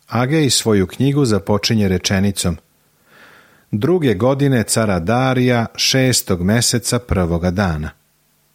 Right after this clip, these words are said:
Histaspis, ovde pomenuti Darije,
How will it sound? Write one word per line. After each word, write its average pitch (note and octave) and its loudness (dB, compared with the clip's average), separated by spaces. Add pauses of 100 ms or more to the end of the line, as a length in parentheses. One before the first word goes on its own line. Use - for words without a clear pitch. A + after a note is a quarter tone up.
(920)
Histaspis, - -2
ovde F#2 0
pomenuti G2 0
Darije, G#2+ 0